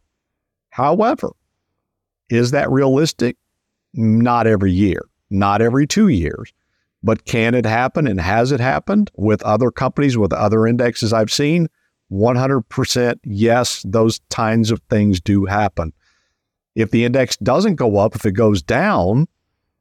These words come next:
the worst that happens is you get the eight percent income credit to your roll-up side of your account. So these products are built to grow based on an index. They're built to distribute income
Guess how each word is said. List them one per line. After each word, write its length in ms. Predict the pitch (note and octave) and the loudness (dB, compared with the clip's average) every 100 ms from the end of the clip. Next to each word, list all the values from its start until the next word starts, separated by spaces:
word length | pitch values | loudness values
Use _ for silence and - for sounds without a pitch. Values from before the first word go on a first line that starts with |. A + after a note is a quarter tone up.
| _ _ - | _ _ -2
the 80 | G#2 | 0
worst 380 | A#2 F3 - | 2 2 0
that 120 | - G2 | -2 0
happens 460 | F#2+ F#2+ B2 D3+ | 0 -2 -2 -2
is 120 | B2 | 0
you 80 | G#2+ | 0
get 220 | G#2+ B2 | 0 -2
the 160 | - - | -2 -2
eight 160 | A#2 - | -2 -2
percent 460 | B2+ - B2 B2+ - | -4 -2 -2 -2 -4
income 420 | A#2+ D3+ D#3+ G#2+ | 0 0 0 0
credit 420 | F#2+ - G#2 B2 A#2 | 0 0 0 0 0
to 120 | B2+ | 2
your 140 | A#2+ | 2
roll-up 480 | A#2 C#3 E3 G#2+ - | 2 2 2 0 -2
side 300 | - G2 G2 | -2 0 0
of 100 | G2 | 0
your 160 | G2 F2+ | 2 0
account. 440 | - F#2 C#2+ - | 0 -4 -4 -6
So 280 | - C3+ B2 _ _ _ _ _ _ - | -2 0 -2 _ _ _ _ _ _ -8
these 380 | G2 E3 G3+ | -2 2 2
products 560 | - - D3+ D3+ C3 - | 0 -4 0 0 0 0
are 100 | A2 | -2
built 640 | F#2 E2+ B2+ D3 - - - _ _ _ - | -2 -2 0 0 -4 -12 -16 _ _ _ -4
to 520 | A#2 G#2+ G2+ G2 F#2+ _ _ _ _ _ - | 0 2 4 2 -2 _ _ _ _ _ -6
grow 520 | G#2 A#2 C3 F3+ A3+ - _ _ _ _ _ _ | 0 2 2 2 0 -6 _ _ _ _ _ _
based 260 | A2+ A2+ B2 | 0 0 0
on 160 | G#2 | 0
an 120 | G2+ | 2
index. 440 | A2 C3+ D#3+ F3+ - | 0 0 0 -2 -2
They're 140 | G#2 | -2
built 420 | F2+ - B2 - | -2 -2 -2 -2
to 140 | - A#2 | -2 -2
distribute 500 | G2+ - G#2 G2+ F#2+ | 0 -2 0 2 2
income 560 | C3 E3+ F3 F#3 G3 | 2 0 -2 -2 -2